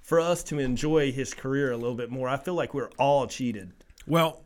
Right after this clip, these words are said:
Speaker 2: Bo Jackson, that was a catastrophic injury with his hip where it basically tore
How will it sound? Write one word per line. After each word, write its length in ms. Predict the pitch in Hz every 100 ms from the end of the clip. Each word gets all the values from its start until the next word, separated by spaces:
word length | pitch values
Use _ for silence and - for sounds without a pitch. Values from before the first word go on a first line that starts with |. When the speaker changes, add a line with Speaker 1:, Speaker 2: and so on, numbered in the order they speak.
| - -
Speaker 2:
Bo 240 | 135 196
Jackson, 580 | 156 156 180 190 139 113
that 140 | 139
was 160 | 127 139
a 40 |
catastrophic 800 | 139 - 120 113 - 117 113 92
injury 360 | 95 95 80 69
with 180 | 76 85
his 140 | 85
hip 340 | - 135 101 -
where 120 | 92
it 80 | 87
basically 380 | 107 107 - 90
tore 340 | - - 110